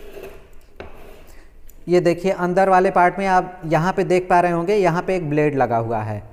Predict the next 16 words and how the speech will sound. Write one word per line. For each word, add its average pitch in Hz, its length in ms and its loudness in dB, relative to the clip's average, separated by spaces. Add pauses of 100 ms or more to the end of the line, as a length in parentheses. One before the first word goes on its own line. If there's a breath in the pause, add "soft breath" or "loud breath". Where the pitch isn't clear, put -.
(640 soft breath)
जैसे 170 320 2
ही 220 100 4
मोटर 196 340 2
चलता 190 340 2
है 190 140 2
तो 214 160 -4
मोटर 185 360 2
को 220 160 0
कूल 196 340 0
करता 139 320 0
है, 123 200 -4
ये 110 180 -6 (320 loud breath)
ठंडा 170 280 0
करने 185 280 -2
का 185 140 -2
कार्य 190 240 0